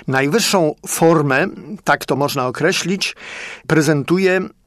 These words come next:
Imperto String Quartet. Dlaczego? Mamy tu do czynienia z muzykami, którzy już indywidualnie odnieśli ogromne sukcesy. Mam tu na myśli oczywiście Celinę Koc, prymariuszkę tego kwartetu, której pierwszeństwo,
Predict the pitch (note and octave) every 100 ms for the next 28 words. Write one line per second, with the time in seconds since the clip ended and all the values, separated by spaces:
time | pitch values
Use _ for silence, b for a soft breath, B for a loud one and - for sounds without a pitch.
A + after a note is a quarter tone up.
0 | - _ F3+ F3 E3+ F3 E3+ - - D#3+
1 | C#3+ D#3+ A2+ - A#2+ - D3+ F#3 - C#3+
2 | A2 - - C3 C#3 G#3 A3+ G3+ D#3 E3
3 | D#3 D3+ E3 D#3+ D3+ C#3+ C3+ D3 D3+ D#3+
4 | D3+ D#3 B2+ C3+ C3 F#3+ D3+ C#3 C3+ C3+
5 | D3 D3+ C#3+ - B2+ C3 C#3 - B2+ B2
6 | C3+ B B B B B D#3 C#3 F#3 F#3+
7 | D#3 - C#3+ - C3+ - C#3 D3 F3 B
8 | B B B - B2+ C#3+ D#3 C#3+ C#3 C3+
9 | C#3 C3+ C#3 - C3+ - C#3+ - D#3+ D3+
10 | C#3 B2+ - C#3+ D#3 - - C#3 C#3+ D3
11 | D3 - D3+ D3 D3+ C#3+ C#3+ D3+ B2 C#3
12 | A#2+ D#3 - - _ - D#3+ D#3 D3 D3
13 | - - _ _ _ D#3+ D3 - E3+ F3
14 | E3 - - - A#2